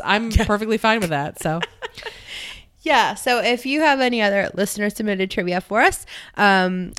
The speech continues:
Speaker 2: you can send us an email at misinfopod at gmail dot com. Uh, we're on Twitter at misinfopod. Um, we have a Facebook page, Misinformation, colon, a trivia podcast. And we also have a website for your enjoyment,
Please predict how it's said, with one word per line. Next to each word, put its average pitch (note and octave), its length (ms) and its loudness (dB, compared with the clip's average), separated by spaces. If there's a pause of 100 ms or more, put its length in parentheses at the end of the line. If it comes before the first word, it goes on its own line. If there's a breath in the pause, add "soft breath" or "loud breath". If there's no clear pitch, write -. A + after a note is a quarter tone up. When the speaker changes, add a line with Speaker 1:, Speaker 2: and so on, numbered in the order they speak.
Speaker 2:
you A3 280 0
can F#3 540 -2
send F#3 200 0
us F#3 140 0
an F#3 80 -4
email G#3 440 0
at F#3 240 2
misinfopod F3+ 640 0
at D#3+ 80 -6
gmail E3+ 300 -4
dot D3+ 180 -2
com. C#4 320 0 (380 loud breath)
Uh, E3 180 4
we're E3+ 100 4
on D#3 140 2
Twitter G#3+ 400 2
at - 160 -2
misinfopod. B3 1040 2
Um, F3 260 2
we D#3+ 80 0
have E3 120 -4
a - 20 -16
Facebook C4 340 0
page, E4+ 400 2
Misinformation, F3+ 1160 -2
colon, F3+ 520 0
a - 80 -6
trivia D#3 320 -2
podcast. - 520 0 (360 loud breath)
And A4 200 4
we G4 100 4
also B3 180 2
have B3 400 2
a D#4 80 -2
website D#3 720 0
for D#3+ 340 0
your E3 200 4
enjoyment, C#3+ 560 2